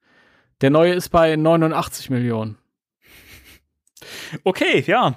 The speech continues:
Speaker 2: das
Speaker 1: Ja, es ist, es ist ein knapper Unterschied von zwanzig Millionen Dollar. Das ist schon
Speaker 2: Ja.
Speaker 1: ordentlich.
Speaker 2: Gut, dann haben, haben wir das ja auch da-, damit ent-, entkräftet. Dann können wir uns ja jetzt wieder alle drauf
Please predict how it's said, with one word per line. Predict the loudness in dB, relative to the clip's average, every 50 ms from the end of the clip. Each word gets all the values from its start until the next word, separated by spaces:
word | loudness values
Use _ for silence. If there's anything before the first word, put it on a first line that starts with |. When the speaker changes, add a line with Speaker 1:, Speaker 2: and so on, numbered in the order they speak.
| -2 -2
Speaker 2:
das | -2 -2 -2 -6 -8 -10 -12 _ _ _ -6 -2
Speaker 1:
Ja, | 0 0 0 -2 -6 -14
es | -16 -14
ist, | -12 -12 -12 -12 -14
es | -14 -12 -12 -12
ist | -12
ein | -12
knapper | -6 -2 0 0 2 2 2
Unterschied | 2 2 2 0 0 0 -2 0
von | 0 -2 0
zwanzig | 0 0 -2 -2 -2 -4 -4
Millionen | -2 0 2 2 2 2
Dollar. | 2 2 2 2 2
Das | 2 0 -2
ist | -6 -6 -2
schon | -2 0 0 -2 -4 -12 _ _ _ _ -20 -20 -8 -4
Speaker 2:
Ja. | -2 -2 -2 -4 -8 -20 _ _ 0
Speaker 1:
ordentlich. | 2 2 2 2 0 -2 -2 -2 -6 -12 -14 -18 _ _ _ _ _ _ _ _ _ _ _ _ _ _ _ _ _ _ _ _ _ _ _ _ _ _ _ _ _ _ _ _ _ _ _ _ -20 -20 -20 -20 -16 -8
Speaker 2:
Gut, | -6 -4 -2 0
dann | -2 0 0
haben, | 0 -2 -2 -2
haben | -4 -2 -2
wir | 0
das | 0 0 0 0
ja | 0
auch | 2 2 0 0 -2 -6 -18 _ _ _ -6 -2
da-, | -2 -2 -2
damit | -2 -2 -2 0 -2 -2 -4 -8 -10 -6
ent-, | -4 -4 -4 -4 -6 -10 -14 -14 -14 -16 _ _ -6
entkräftet. | -4 -2 -2 -2 -2 -2 -2 -2 -2 -2 -4 -2 -2
Dann | -2 0 0 -2
können | 0 -2 -2 0 0
wir | 0 0 0 -2
uns | -2 -4 -2
ja | -2 -2
jetzt | -2 -2 -4 -2
wieder | -2 0 0
alle | 0 -2 -2 -2
drauf | -2 -2 -2 -2 -4 -6 -10 -14 -16 -18